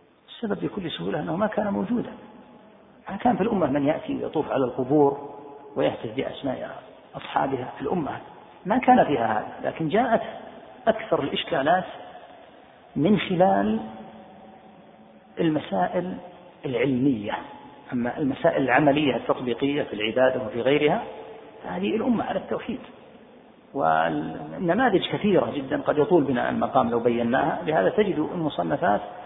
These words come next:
تجدها انصرفت إلى الكلام على توحيد الأسماء والصفات، فصنف ابن خزيمة مثلا رحمه الله كتاب التوحيد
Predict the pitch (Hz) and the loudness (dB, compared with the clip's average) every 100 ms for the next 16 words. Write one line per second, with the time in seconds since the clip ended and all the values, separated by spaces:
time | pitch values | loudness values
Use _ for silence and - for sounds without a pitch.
0 | - - - - - - - - - - | -16 -18 -18 -20 -20 -20 -20 -20 -20 -20
1 | - - - 196 202 175 185 214 208 190 | -20 -18 -4 2 4 4 4 4 4 4
2 | - 196 170 - 175 190 165 165 147 156 | 2 4 4 4 2 4 4 4 4 0
3 | 151 160 135 - 151 139 - - - - | 0 0 0 -4 -4 -4 -6 -14 -16 -8
4 | 165 247 247 180 160 156 147 151 131 117 | 0 4 6 6 4 2 2 2 2 0
5 | 131 135 - 117 127 120 160 160 175 - | 0 0 -2 -4 -2 -2 -4 0 0 0
6 | 147 123 147 | -4 0 -2